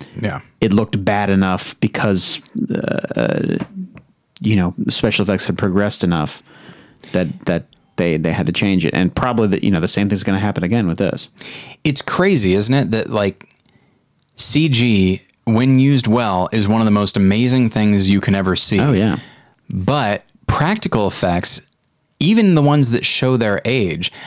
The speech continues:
Speaker 1: the very fact that they're in the same place as the actors. That shark head in Jaws that eats Quint,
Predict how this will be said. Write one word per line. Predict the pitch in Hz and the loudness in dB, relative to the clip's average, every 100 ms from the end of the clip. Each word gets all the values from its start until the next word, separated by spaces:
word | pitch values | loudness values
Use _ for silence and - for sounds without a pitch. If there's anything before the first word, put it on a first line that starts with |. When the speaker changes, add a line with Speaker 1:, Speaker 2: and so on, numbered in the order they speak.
| - 117 | -8 -2
Speaker 1:
the | 113 | 0
very | 104 120 151 165 | 0 2 2 0
fact | - 127 131 - | 0 -4 -2 -2
that | 101 | -2
they're | 107 104 - | 0 -2 -2
in | - 123 135 135 | -4 0 4 4
the | 117 | 2
same | - - 104 117 117 110 | 0 0 2 2 2 2
place | - - 110 107 - - | -4 -2 0 2 0 0
as | 101 92 | 0 0
the | 95 | 0
actors. | - 95 87 - - - - - _ | 0 -2 -4 -6 -8 -12 -20 -20 _
That | 170 214 - - | -2 -2 -2 -2
shark | - 123 127 | 0 0 0
head | 131 123 117 | -2 0 -2
in | 110 104 | 2 2
Jaws | 95 95 101 101 | 4 2 2 0
that | 95 - | -2 -2
eats | 98 - | -2 -2
Quint, | - 95 98 - | -2 0 0 -2